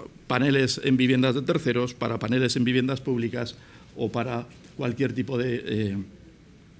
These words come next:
de financiación en renovable. Por una razón evidente, porque la renovable se ha demostrado como el producto energético financiero de menor riesgo en el mercado, exento totalmente de riesgos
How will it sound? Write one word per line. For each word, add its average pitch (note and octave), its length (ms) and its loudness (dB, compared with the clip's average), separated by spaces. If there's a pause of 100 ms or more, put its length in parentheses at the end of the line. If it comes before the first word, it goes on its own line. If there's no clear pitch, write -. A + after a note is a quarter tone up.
(140)
de C3 140 0
financiación A#2+ 480 2
en A#2+ 80 2
renovable. A#2+ 360 2
Por C#3 140 0
una D3 140 4
razón C#3 240 2
evidente, C3 340 6
porque B2+ 200 0
la A#2 100 4
renovable A#2 400 2
se C3 80 -2
ha - 20 2
demostrado B2+ 500 2
como A#2 160 0
el G#2 60 -2
producto A#2+ 480 -2 (480)
energético B2+ 640 2
financiero C#3 500 4
de A#2+ 100 2
menor A2+ 280 2
riesgo B2 240 2
en B2+ 60 4
el C#3+ 60 4
mercado, C#3 360 0 (560)
exento C3+ 420 4
totalmente B2 460 4
de D#3+ 80 6
riesgos B2+ 560 0